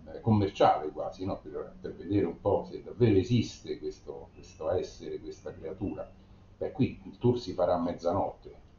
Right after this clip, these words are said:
solo per poche persone. E qui, insomma, per chi ama Lemon, direi che è un libro veramente imperdibile. Vado avanti. Questo è uno dei libri,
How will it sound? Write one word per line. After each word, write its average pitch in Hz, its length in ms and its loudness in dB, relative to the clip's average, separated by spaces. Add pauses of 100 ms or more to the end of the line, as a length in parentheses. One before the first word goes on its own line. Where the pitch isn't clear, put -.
(440)
solo 104 420 4
per 95 180 -2
poche 85 240 -2
persone. - 580 -2 (680)
E - 120 -16
qui, 80 140 -6
insomma, - 320 -12 (100)
per 90 140 -4
chi - 100 2
ama 92 220 4
Lemon, 82 520 -2 (120)
direi 85 260 -4
che 87 60 -4
è - 20 -4
un 87 80 -2
libro 92 460 -2
veramente 85 600 -6
imperdibile. 76 760 -6 (480)
Vado 95 200 0
avanti. - 440 4 (1700)
Questo 101 320 2
è 95 40 4
uno 98 320 4
dei 98 160 6
libri, 95 500 4